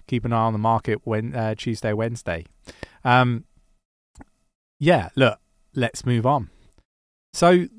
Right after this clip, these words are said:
the next, um, thing that I wanna sort of, I guess, touch on is,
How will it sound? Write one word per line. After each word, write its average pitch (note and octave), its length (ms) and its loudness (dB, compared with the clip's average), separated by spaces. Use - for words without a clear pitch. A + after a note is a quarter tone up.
the C#3 140 -2
next, - 460 -2
um, B2+ 560 2
thing C3+ 220 -2
that B2 80 0
I A#2+ 40 2
wanna A2+ 260 -2
sort A#2 320 -4
of, - 60 -14
I B2+ 60 -2
guess, C#3 220 -2
touch - 300 0
on A#2 140 -2
is, A2+ 200 -6